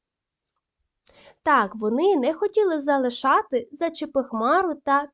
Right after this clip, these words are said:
підопри небо. А тепер давайте пригадаємо за змістом казки,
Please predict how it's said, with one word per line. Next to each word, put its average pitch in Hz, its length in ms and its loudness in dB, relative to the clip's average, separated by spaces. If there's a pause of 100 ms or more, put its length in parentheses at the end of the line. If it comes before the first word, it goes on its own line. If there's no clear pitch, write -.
підопри 359 500 0
небо. 226 460 -2 (1400)
А 196 100 -10
тепер 240 420 -2
давайте 226 360 -2 (140)
пригадаємо 302 960 2
за 247 140 2
змістом 285 500 -2
казки, 359 580 -4